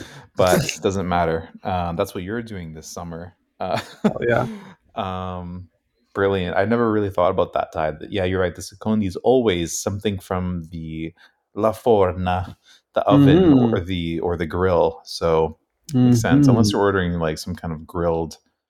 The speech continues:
Speaker 1: um, salad, grilled avocado, maybe.
Speaker 2: That sounds like a, a preemie to me.
Speaker 1: Yeah,
Speaker 2: But
Speaker 1: that's pro-, that's u-, usually, uh, por la tabla, you know what I mean? It's for the
Speaker 2: Mm-hmm.
Speaker 1: table.
Speaker 2: Aperitivo, aperitivo.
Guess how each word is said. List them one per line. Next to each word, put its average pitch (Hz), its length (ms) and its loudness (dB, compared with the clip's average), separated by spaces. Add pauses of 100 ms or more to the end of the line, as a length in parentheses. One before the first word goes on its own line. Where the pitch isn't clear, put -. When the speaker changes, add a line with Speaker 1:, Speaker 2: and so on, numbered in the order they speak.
(360)
Speaker 1:
um, 78 560 -4 (480)
salad, 90 640 -6 (280)
grilled 92 220 0
avocado, 82 540 0
maybe. 95 400 -4 (840)
Speaker 2:
That 123 80 -6
sounds 127 220 0
like 123 180 -2
a, 107 340 4
a - 80 -16
preemie 123 360 4
to 107 100 2
me. 113 340 0 (600)
Speaker 1:
Yeah, 85 180 2
Speaker 2:
But 104 80 6
Speaker 1:
that's 101 140 -6
pro-, - 180 0
that's 123 240 0
u-, 120 300 0
usually, 120 400 2
uh, 87 300 0 (720)
por 135 160 2
la 101 260 -2
tabla, 82 540 0
you 90 80 -10
know 95 100 -6
what 95 60 -6
I 95 40 -6
mean? 107 280 -4
It's 131 120 4
for 147 160 6
the 139 100 4
Speaker 2:
Mm-hmm. 131 100 0
Speaker 1:
table. 117 760 0
Speaker 2:
Aperitivo, 123 120 -6
aperitivo. 110 640 -6